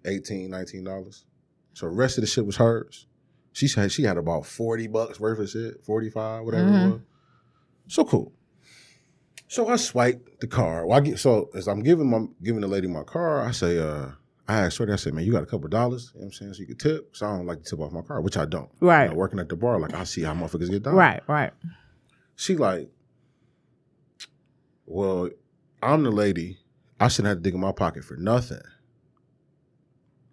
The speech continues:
Speaker 1: I, y-, you the man, you should tip too.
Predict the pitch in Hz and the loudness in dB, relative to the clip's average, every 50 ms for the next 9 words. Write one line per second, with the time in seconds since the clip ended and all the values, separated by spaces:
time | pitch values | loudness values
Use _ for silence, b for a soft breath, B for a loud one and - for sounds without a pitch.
0 | - - 87 85 82 80 65 71 80 85 90 - - 90 85 87 92 101 127 165 | -10 -6 -6 -4 -4 -6 -8 -12 -14 -16 -16 -16 -14 -12 -10 -6 0 4 6 6
1 | 170 151 120 120 117 110 98 90 85 95 117 113 - 113 - - 135 120 - - | 8 8 8 8 6 6 4 2 2 0 0 0 0 -2 -2 2 2 2 2 2
2 | - 165 165 - - - - | 0 0 0 0 -2 -6 -10